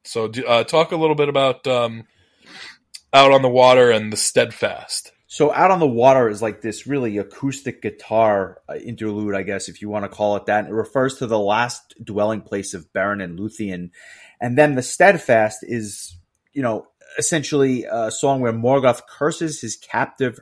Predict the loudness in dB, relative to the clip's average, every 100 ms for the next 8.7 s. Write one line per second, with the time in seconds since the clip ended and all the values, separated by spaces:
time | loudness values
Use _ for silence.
0 | -6 -2 0 -2 -6 -2 -2 -2 -6 -14
1 | _ _ -4 -2 -2 -4 -4 -4 -4 -4
2 | -6 -6 -6 -6 -4 -2 -2 -4 -10 -10
3 | -8 -8 -6 -6 -4 -8 -10 -12 -10 -10
4 | -8 -10 -10 -12 -8 -6 -6 -8 -10 -10
5 | -6 -6 -6 _ _ _ _ -4 -4 -4
6 | -4 -6 -4 -4 -2 0 0 0 -4 -12
7 | _ _ _ _ _ -20 -20 _ _ -6
8 | -4 -6 -10 -6 -4 -6